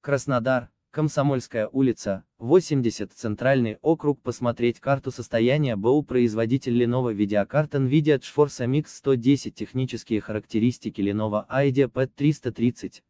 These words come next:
пятнадцать А Ик, восемьдесят один Д С ноль ноль девяносто ру. Операционная система Microsoft Windows десять Home Х шестьдесят четыре. Процессор производитель, Intel модель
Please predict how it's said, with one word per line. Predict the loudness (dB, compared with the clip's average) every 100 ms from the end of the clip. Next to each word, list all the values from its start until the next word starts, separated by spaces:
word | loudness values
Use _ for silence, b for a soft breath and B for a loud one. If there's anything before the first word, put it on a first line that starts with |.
| _
пятнадцать | -2 0 -2 -2 -6 -6
А |
Ик, | -4 -4 -4 -8 _ _
восемьдесят | 0 2 2 2 0 0 -4
один | -4 -2 -2 0
Д | -2
С | -2 -6
ноль | -4 -4
ноль | -2 -2
девяносто | 0 -2 -2 -6 -8 -8
ру. | -8 -12 _ _ _
Операционная | -8 -4 -2 -2 0 2 2 0
система | -4 -8 0 2 4
Microsoft | 4 2 2 2 2 2 -2 -2 0
Windows | 0 2 0 0
десять | 2 0 0 -12 2
Home | 4 4
Х | 0 -4
шестьдесят | -2 -2 -2 -2 -4 -4
четыре. | -6 0 0
Процессор | 0 -4 -2 -4 -4 -6
производитель, | 0 0 0 -2 -2 -4 -10 -14 _
Intel | -4 0 2 2
модель | 2 2 0 -2